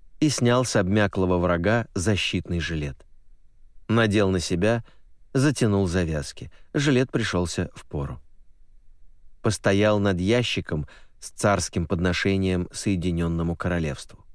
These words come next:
Вынести бы его отсюда, но очень тяжел. Пускай постоит, никуда не денется. Крутов теперь не опасен, он как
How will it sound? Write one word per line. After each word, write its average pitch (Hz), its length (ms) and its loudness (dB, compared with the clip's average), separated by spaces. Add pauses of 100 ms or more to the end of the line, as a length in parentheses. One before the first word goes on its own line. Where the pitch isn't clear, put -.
(1080)
Вынести 127 580 2
бы 87 140 2
его 85 200 2
отсюда, 73 520 -4 (160)
но 95 340 0
очень 123 280 -4
тяжел. 73 540 -6 (1600)
Пускай 113 320 0
постоит, - 640 -8
никуда 95 380 0
не 76 140 -4
денется. 65 460 -10 (760)
Крутов 147 360 2
теперь 113 320 2
не 110 120 2
опасен, 78 520 -2
он 90 160 0
как 90 300 -4